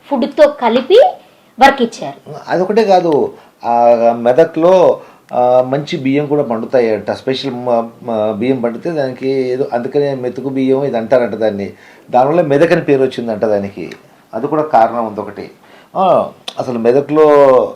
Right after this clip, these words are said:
Speaker 2: అసలు నిజంగా చెప్పాలంటే ఈ ప్లేస్లో మనకు సంబంధించిన తెలుగు రాష్ట్రాల్లో ఈ ఏషియా మొత్తంలో వాటికన్ తర్వాత గొప్ప చర్చ్ ఉండడం అనేది చాలా గొప్ప విషయమే కదా.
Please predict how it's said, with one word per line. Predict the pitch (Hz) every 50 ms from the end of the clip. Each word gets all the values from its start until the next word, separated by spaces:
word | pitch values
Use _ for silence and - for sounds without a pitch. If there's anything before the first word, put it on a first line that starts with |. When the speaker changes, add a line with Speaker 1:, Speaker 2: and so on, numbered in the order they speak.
| - - - - -
Speaker 2:
అసలు | - 127 - - 202 190 180
నిజంగా | 165 143 127 117 123 139 156 165 175 202
చెప్పాలంటే | 196 160 151 - - 131 120 123 127 120 - 170
ఈ | 175 147 110 101 107 120 151 170
ప్లేస్లో | 165 - 135 135 131 120 - - - - 101 101 110 143 180 202 196 - - - _ _ _ _ 101
మనకు | 98 104 117 143 175 180 185 170
సంబంధించిన | - 156 147 131 123 120 117 113 113 110 104 101 - 113 113 107 101 90 - - _ _ -
తెలుగు | - 120 127 135 139
రాష్ట్రాల్లో | 135 117 98 104 98 - - 104 98 101 101 104 110 127 160 196 330 330 - - - _ _ _ _ -
ఈ | - 127 127 120 113 117 135
ఏషియా | 151 165 160 - - 170 170 170 170 165 156 151 151 151 151 151 151 151
మొత్తంలో | 151 147 139 139 143 - - - 147 143 143 151 151
వాటికన్ | 135 123 127 127 131 113 - - 143 139 135 -
తర్వాత | 135 127 127 135 135 139 135 135 135 135
గొప్ప | 127 123 123 123 117 104 113 110 - -
చర్చ్ | 151 - - 131 127 127 - -
ఉండడం | 139 135 127 127
అనేది | 127 127 131 127 127 180 185 165 - - - - - - _ _ -
చాలా | 123 107 107
గొప్ప | 104 110 117 127 123 -
విషయమే | 156 156 143 - 151 143 131 110
కదా. | 110 110 101 110 135 -